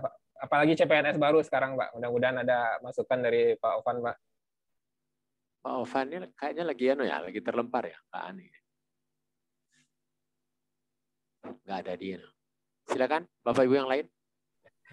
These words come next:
Speaker 2: Nggak ada kelihatannya namanya, Pak
Speaker 1: Ada.
Speaker 2: Ovan.
Speaker 1: Kami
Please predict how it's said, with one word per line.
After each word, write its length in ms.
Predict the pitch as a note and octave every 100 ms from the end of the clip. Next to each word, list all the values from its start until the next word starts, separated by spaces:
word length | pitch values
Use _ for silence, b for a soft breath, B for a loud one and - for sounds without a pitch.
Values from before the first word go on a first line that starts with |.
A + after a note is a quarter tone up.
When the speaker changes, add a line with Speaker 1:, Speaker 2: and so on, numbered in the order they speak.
| E3+ _ _ _ _ _ _ _ _ _ _ _ _ _ _ _ _ _ _ _ _ _ _ _ _ -
Speaker 2:
Nggak 80 | C3+
ada 80 | A2+
kelihatannya 460 | G2+ F#2 F2+ E2+ D#2
namanya, 320 | E2+ D#2+ D#2+ - _ _
Pak 100 | - F2
Speaker 1:
Ada. 100 | F2+
Speaker 2:
Ovan. 120 | D#2+ - _ _ _ _ _ _ _ _ _ _ _ _ _ _ _ _ _ _ _ _ _ _ _ _ _
Speaker 1:
Kami 300 | C3+ E3